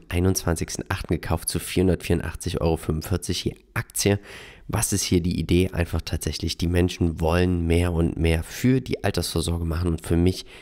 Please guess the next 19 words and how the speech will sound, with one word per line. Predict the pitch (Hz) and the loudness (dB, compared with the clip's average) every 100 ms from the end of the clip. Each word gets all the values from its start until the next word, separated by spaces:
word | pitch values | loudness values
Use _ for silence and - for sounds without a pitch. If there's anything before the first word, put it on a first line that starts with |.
| - | -18
sind | - 101 - | 0 4 4
sie | - | 2
einfach | - 82 78 | -2 -2 -2
hier | 85 85 87 | 2 2 2
der | - 87 85 | 0 0 0
Schaufelhersteller. | - - 80 - 80 - _ - 95 101 - - - - - - - - - - | -2 -2 -2 -2 -4 -6 _ -8 -2 -2 -2 -4 -4 -4 -6 -14 -16 -16 -18 -2
British | - 139 - 135 | 2 2 2 2
American | 123 120 120 | 2 2 0
Tobacco | 110 95 98 - 82 | -2 0 0 0 -4
folgte | - 101 117 - - | 0 0 2 -2 -2
am | 85 | 2
neunundzwanzigsten | 87 90 104 98 - 87 90 82 - - _ | 4 6 6 2 0 0 -2 -4 -8 -12 _
achten | 104 - - 95 | -6 -6 -2 -2
zu | - 104 | -2 -2
dreißig | 98 85 98 107 101 - - - | 0 0 0 0 -2 -4 -8 -4
Euro | 85 87 82 - | 2 2 2 -2
achtundneunzig | 92 - - 80 80 80 92 113 - - | -6 -6 -2 -2 0 2 4 4 -2 -4
die | - - | -6 -4
Aktie | - 113 - 107 | -4 -4 0 2